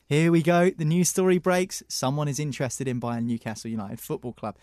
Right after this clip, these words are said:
This time, there's been talks, uh, about takeovers with the Saudi royal family, a, a family interested in possibly buying Manchester United.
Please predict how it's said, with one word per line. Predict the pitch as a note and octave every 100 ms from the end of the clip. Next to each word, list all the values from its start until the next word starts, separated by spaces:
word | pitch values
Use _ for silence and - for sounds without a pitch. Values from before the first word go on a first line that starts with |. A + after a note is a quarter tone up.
| _ _ -
This | A3 -
time, | A3+ G#3 G#3 G3+
there's | D#3+ D3+
been | D3+ C#3
talks, | D#3 D#3 - - -
uh, | C3 C3
about | - C3 B2 -
takeovers | C#3 C3 C3 B2+ B2 A#2 - -
with | C3+
the | A#2+
Saudi | - A#2+ A#2 A2+
royal | A#2 A2+
family, | - E3+ E3+ E3 D#3+ - - - -
a, | E3
a | - - -
family | - C3+ B2+
interested | C3 - C3 C#3+
in | C3 A#2+
possibly | - C#3+ B2+ B2+
buying | C3 B2+ B2+
Manchester | C#3 C3 B2 -
United. | A#2+ C3+ D#3+ - D3+ D#3